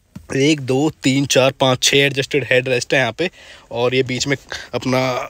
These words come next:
कप होल्डर्स के साथ मिलता है आर्म रेस्ट और काफ़ी स्टडी सा है, मतलब ऐसा नीचे की साइड तो नहीं लटक रहा है बिल्कुल भी। और ये है जी इसका पूरा व्यू, डैशबोर्ड का व्यू भी आप देख सकते हो कुछ इस तरीके से है।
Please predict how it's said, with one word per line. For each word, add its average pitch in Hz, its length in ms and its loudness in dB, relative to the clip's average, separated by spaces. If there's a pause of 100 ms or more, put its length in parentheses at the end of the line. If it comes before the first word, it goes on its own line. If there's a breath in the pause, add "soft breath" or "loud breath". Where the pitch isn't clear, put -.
(140)
कप 156 220 -2
होल्डर्स 151 400 4
के 151 100 2
साथ 143 240 4
मिलता 139 240 2
है 139 140 4 (100)
आर्म 123 280 0
रेस्ट - 380 0
और 123 240 0
काफ़ी 120 300 -2
स्टडी 123 340 -4
सा 127 100 -2
है, 117 120 -2
मतलब 120 180 -2
ऐसा 123 140 -2
नीचे 127 360 -6
की 165 80 -2
साइड 151 240 -2
तो 139 120 -8
नहीं 120 220 -4
लटक 113 240 -2
रहा 110 80 -2
है 113 80 -2
बिल्कुल 113 280 -6
भी। 170 120 0 (520 loud breath)
और 120 440 0 (340 loud breath)
ये 127 340 4
है 139 180 2
जी 139 180 0
इसका 131 300 -2
पूरा 131 380 0
व्यू, 120 300 -6 (200)
डैशबोर्ड 113 400 -6
का 117 100 -10
व्यू 113 200 -8
भी 113 100 -8
आप 107 100 -6
देख 110 180 -10
सकते 110 220 -12
हो 113 60 -10
कुछ 110 120 -16
इस - 120 -12
तरीके 113 320 -6
से 113 160 0
है। 175 120 0